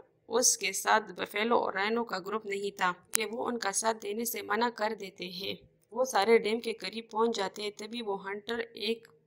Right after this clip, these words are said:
प्लेन में वहां आता है। वो उन पर मिसाइल डालने वाला होता है, पर तभी वो देखता है कि उनके पीछे टोटो है और वो उसे मारने लगता है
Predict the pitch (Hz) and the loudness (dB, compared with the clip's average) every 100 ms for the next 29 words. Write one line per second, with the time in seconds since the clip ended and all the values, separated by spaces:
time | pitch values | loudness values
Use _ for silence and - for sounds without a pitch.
0 | _ _ 196 208 233 208 185 190 226 - | _ _ 2 4 4 2 0 0 2 0
1 | 190 196 214 208 196 - 214 226 220 196 | 0 -2 -2 -2 -4 -6 -4 -4 -4 -6
2 | 190 185 202 214 185 196 208 220 214 190 | -6 -6 -4 -4 -4 -4 0 2 2 0
3 | 202 196 175 180 185 190 190 185 180 - | 0 -2 -4 -6 -8 -2 -4 -2 -6 -4
4 | 208 240 220 185 190 185 214 214 185 185 | -6 -4 -6 -6 -6 -8 -8 -8 -8 -8
5 | 208 202 180 196 220 208 196 185 202 196 | -6 -6 -8 -6 -4 -4 -6 -4 -4 -2
6 | 180 - 202 - 202 196 196 202 220 175 | -2 -4 -8 -8 -8 -2 0 0 0 -4
7 | 170 175 175 180 | -4 -6 -2 -4